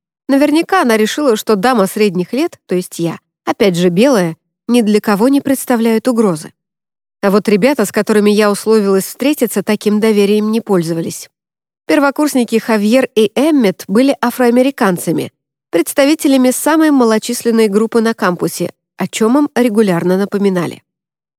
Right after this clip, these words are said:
Много раз, когда Эммет приходил в общежитие к другу или шел по кампусу поздно вечером, его останавливала охрана и требовала доказать, что он здесь учится. Даже когда парень показывал студенческий билет,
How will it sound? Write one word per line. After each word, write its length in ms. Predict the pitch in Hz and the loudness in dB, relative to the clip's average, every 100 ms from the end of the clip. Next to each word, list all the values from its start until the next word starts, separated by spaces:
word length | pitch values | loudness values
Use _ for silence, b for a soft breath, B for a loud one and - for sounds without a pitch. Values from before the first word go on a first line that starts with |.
| _ | _
Много 320 | 196 196 180 | 0 2 2
раз, 220 | 185 247 - | 2 0 -2
когда 300 | 190 175 - | -2 -2 -2
Эммет 320 | 240 247 190 | 0 0 0
приходил 480 | 202 196 214 208 190 | -2 -2 0 2 2
в 60 | |
общежитие 560 | 185 - 220 208 185 185 | 0 -2 0 0 0 -2
к 80 | 170 | 0
другу 340 | 214 277 214 | 0 2 2
или 140 | 185 185 | 2 0
шел 260 | - 202 | -2 -2
по 140 | 196 190 | -2 -2
кампусу 480 | 208 185 185 - | -2 -2 -4 -6
поздно 340 | 185 208 180 185 | -2 0 0 0
вечером, 480 | 262 - 196 170 - _ _ - | 0 0 -2 -2 -6 _ _ -2
его 220 | 311 311 | 0 2
останавливала 760 | 285 - 262 254 220 208 202 196 | 0 0 2 2 2 2 0 0
охрана 460 | - 285 269 165 - _ _ - | -2 0 0 -2 -8 _ _ -6
и 60 | |
требовала 560 | 302 320 262 262 277 277 | -2 0 2 2 2 2
доказать, 580 | 269 311 294 208 160 - | 0 0 0 0 -4 -10
что 220 | - - | -8 -2
он 120 | 190 175 | 0 0
здесь 280 | 180 196 | -2 -2
учится. 460 | 196 - 147 - - _ _ _ _ _ | -4 -6 -8 -10 -12 _ _ _ _ _
Даже 240 | 262 302 269 | -2 2 2
когда 300 | 262 240 247 | 2 0 0
парень 340 | 277 269 226 | 0 2 0
показывал 580 | 220 214 247 220 202 202 | 0 -2 0 0 0 -2
студенческий 720 | - 226 196 202 185 - 196 | 0 0 2 0 -2 -4 -4
билет, 380 | 185 233 311 | 0 0 -2